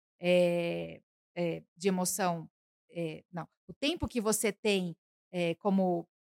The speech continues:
a, a, é improvável que o elemento otimizador de sua vida seja a felicidade.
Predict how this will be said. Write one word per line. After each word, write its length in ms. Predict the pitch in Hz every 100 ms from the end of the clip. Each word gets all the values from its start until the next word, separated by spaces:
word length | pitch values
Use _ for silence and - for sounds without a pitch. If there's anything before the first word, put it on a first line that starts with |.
| _
a, 240 | 175 - 180
a, 40 | 214
é 40 |
improvável 580 | 233 240 190 208 233 285
que 100 | 254
o 60 |
elemento 560 | 220 214 202 214 254 262
otimizador 580 | 233 226 214 208 202 190
de 120 | 196
sua 240 | - 190
vida 320 | 175 202 220 233
seja 300 | 233 214 233
a 20 |
felicidade. 760 | 233 226 - 226 214 196 190